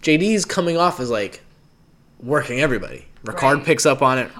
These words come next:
Speaker 2: Oh, Ricard is watching him like a hawk.
Speaker 1: Sarah's getting bad vibes from him.
Speaker 2: I know.
Speaker 1: So he's playing
Speaker 2: He's
Speaker 1: really
Speaker 2: even,
Speaker 1: hard.
Speaker 2: like, flirting with Chantel.
Speaker 1: Yeah.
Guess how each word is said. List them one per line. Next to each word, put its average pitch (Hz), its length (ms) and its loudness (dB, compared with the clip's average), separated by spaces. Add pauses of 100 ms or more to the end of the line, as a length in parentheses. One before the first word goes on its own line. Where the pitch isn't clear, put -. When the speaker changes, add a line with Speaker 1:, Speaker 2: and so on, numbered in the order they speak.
Speaker 2:
Oh, 254 120 0
Ricard 247 500 -2
is 175 120 -8
watching 170 480 -8
him 220 180 -10
like 165 220 -12
a - 80 -14
hawk. - 720 -8 (380)
Speaker 1:
Sarah's 135 480 2
getting 143 240 4
bad 131 240 4
vibes 127 280 2
from 135 220 -2
him. 131 260 -6 (240)
Speaker 2:
I 226 120 -8
know. 190 500 -10 (240)
Speaker 1:
So - 160 -6
he's 202 240 2
playing 185 300 2
Speaker 2:
He's 156 60 4
Speaker 1:
really 156 160 10
Speaker 2:
even, 123 120 4
Speaker 1:
hard. - 160 4
Speaker 2:
like, - 80 -10
flirting 208 480 -6
with - 160 -12
Chantel. - 540 -12
Speaker 1:
Yeah. - 200 -4